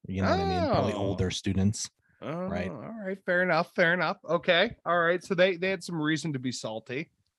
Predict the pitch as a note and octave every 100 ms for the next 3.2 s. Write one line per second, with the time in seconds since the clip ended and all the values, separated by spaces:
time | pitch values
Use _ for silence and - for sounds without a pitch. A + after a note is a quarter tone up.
0 | _ - D3 A2+ - - - C#3 C3 C3
1 | C3 B2+ C3+ D#3 - B2+ A#2+ A#2 F#2 A2+
2 | G#2+ G#2+ G2+ G#2 G#2 G2+ F#2+ F2 F#2 F#2
3 | F#2 F2